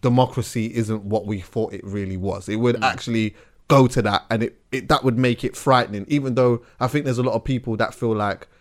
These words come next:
Speaker 2: Yeah.
Speaker 1: democracy is bollocks anyway and it doesn't really
Speaker 2: Yeah.
Speaker 1: exist or whatever it may be, yeah?
Speaker 2: Oh, it's
Speaker 1: And I
Speaker 2: bad.
Speaker 1: know that is a dangerous, apparently it's a dangerous thing to say or whatever, but
Speaker 2: Yeah.
Speaker 1: some people believe it and whatever, that just is what it is.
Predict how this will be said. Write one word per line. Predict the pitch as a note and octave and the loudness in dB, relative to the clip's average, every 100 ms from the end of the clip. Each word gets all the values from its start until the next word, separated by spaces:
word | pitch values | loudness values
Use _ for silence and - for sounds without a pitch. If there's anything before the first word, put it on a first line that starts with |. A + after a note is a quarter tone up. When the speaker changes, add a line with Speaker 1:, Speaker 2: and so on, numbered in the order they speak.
| _ | _
Speaker 2:
Yeah. | G#2 F#2+ | -16 -2
Speaker 1:
democracy | C3 C3 A#2+ G#2+ A2 | 2 2 2 -2 -2
is | G#2 | 0
bollocks | A2 G2+ G2 | -2 -2 -2
anyway | G#2 G2 F#2+ | -4 -2 -4
and | F#2 | -4
it | |
doesn't | G2+ G2 | -6 -6
really | F#2+ F#2+ | -6 -6
Speaker 2:
Yeah. | |
Speaker 1:
exist | F#2+ G2 F#2+ | -6 -8 -6
or | |
whatever | F#2+ G2 F#2 | -4 -4 -4
it | |
may | F#2+ F#2 | -6 -6
be, | F#2 - | -8 -8
yeah? | - G2+ | -8 -8
Speaker 2:
Oh, | G2 | -10
it's | F#2+ | -6
Speaker 1:
And | - C3+ | 2 4
I | |
Speaker 2:
bad. | C3 | 6
Speaker 1:
know | C3+ | 6
that | B2+ | 4
is | B2 A#2 | 2 2
a | |
dangerous, | A2 A#2+ A2 G#2+ | 2 2 0 -6
apparently | A2+ A#2+ G#2+ | -2 0 2
it's | G#2 - | 0 -2
a | |
dangerous | A2 G2+ F#2+ | -2 -2 -6
thing | G#2 | -10
to | G2 | -6
say | G#2+ | -4
or | G2+ | 0
whatever, | E2 G#2 G#2+ - | 0 0 -2 -4
but | - | -10
Speaker 2:
Yeah. | A#2+ | -2
Speaker 1:
some | A#2+ | 0
people | A#2 G2+ | 0 -2
believe | G#2+ G#2+ G2+ | -4 -2 -2
it | G#2 - - | -2 -4 -8
and | A2 | -2
whatever, | G#2+ - G#2 G2 F#2+ | 0 2 0 -2 0
that | A2 G2 | 0 -2
just | G#2 | -4
is | - G#2 | -4 0
what | G2 | 0
it | F#2 | 0
is. | - F#2+ | 0 -2